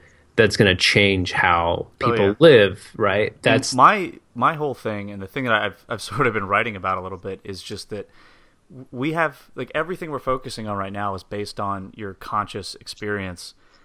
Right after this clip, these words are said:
Speaker 2: And I think that there's, and, and, uh, by that I mean, like, your executive function to say, "I wanna move left, right, I wanna, I wanna do this, I wanna talk to somebody." But then there's all this stuff going on in your brain that's subconscious that mi-, might not be anything like what you consider yourself.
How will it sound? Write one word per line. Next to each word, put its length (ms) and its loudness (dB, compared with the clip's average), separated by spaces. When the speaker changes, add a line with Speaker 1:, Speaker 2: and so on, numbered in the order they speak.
Speaker 2:
And 100 -2
I 40 2
think 240 -2
that 140 -6
there's, 420 -2
and, 220 -2
and, 220 -6
uh, 120 -14
by 140 2
that 180 6
I 40 0
mean, 140 -2
like, 200 -8
your 100 -4
executive 500 -6
function 440 -10
to 80 -12
say, 260 -10
"I 160 -8
wanna 200 -10
move 220 -12
left, 340 -10
right, 360 -10
I 60 -8
wanna, 220 -12
I 40 -8
wanna 160 -8
do 200 -12
this, 440 -8
I 80 -8
wanna 160 -8
talk 240 -4
to 80 -14
somebody." 420 -8
But 80 -8
then 100 2
there's 160 -4
all 180 -6
this 140 -6
stuff 300 -10
going 200 -2
on 140 2
in 60 -6
your 80 -8
brain 440 -4
that's 360 -10
subconscious 840 -6
that 160 0
mi-, 200 0
might 300 4
not 460 -2
be 180 -2
anything 500 -2
like 400 0
what 200 -6
you 80 -8
consider 400 -6
yourself. 580 -8